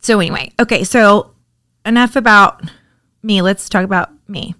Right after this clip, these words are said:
<laughs> I'm kidding. <laughs> Sorry, I'm just rambling. 'Cause the, the point is we wanna talk to Coy. Here is, here are cou-, some of the reasons we would like that I sort of brought up to Coy talking on here with us.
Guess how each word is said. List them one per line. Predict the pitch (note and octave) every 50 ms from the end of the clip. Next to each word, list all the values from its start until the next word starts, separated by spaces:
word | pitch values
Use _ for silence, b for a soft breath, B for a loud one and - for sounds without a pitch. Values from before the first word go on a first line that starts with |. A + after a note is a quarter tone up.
| - -
<laughs> | _ _ -
I'm | B3+ - - G#3 E3+ - - G#3+ A#3+ - - G#3+
kidding. | G3+ B3 - G#3+ G#3 F#3+ - - F#3+ G3+ G3+ -
<laughs> | - A#4+ - - - - C#5 F#4 E4+ - - C4 - - - A3+ A3 F3 - - D#4 D#4+
Sorry, | - - E4 C4 G#3 G3 F#3
I'm | G#3 G#3+ A3+
just | - -
rambling. | - G3 F3+ F#3 F#3 F3 F#3 G3 G#3 A3+ B E4+ B B B B
'Cause | D#4 D4+ D#4 D#4 C#4
the, | D#4 B3+ -
the | - - - D4
point | B3+ - D#4+ D#4 D#4 C4+ A#3
is | C#4+ C4
we | C#4+
wanna | B3 A#3+ A3+ A3+
talk | A3 A#3 F#3+ F3+
to | G3+ G3+
Coy. | - D#3 - - - - b b b b b b b b b b b b b b b
Here | - - D4 D#4+ E4 E4 E4 D#4 - - -
is, | B3 A#3 A#3 A3+ A3+ A3 - - _ _ _ _ _ _ _ _ _ _ _ _ _ _ _ _ _ _ _ -
here | - G#3+ C4+ C4+
are | B3
cou-, | A3+ - A#3 - F#3+
some | - A#3 A3
of | G#3+
the | G3 G3
reasons | F3+ F3 F3 E3 - - - - - - - _ _ _ _ -
we | F#3 F#3+
would | F3 F3 F3 -
like | F3+ - - - _ _ _ -
that | F#3 - -
I | - F#3+ - - _
sort | _ - - F#3
of | F3+ - _ -
brought | - F#3+ E3+ E3
up | D#3+ - _ -
to | -
Coy | - - E3+ D#3 - D#3 D#3 D#3+ - _ _ _ _ _ -
talking | - F3+ D#3+ - - D#3 C#3
on | G2+ F3
here | D#3+ - -
with | - -
us. | - - - - _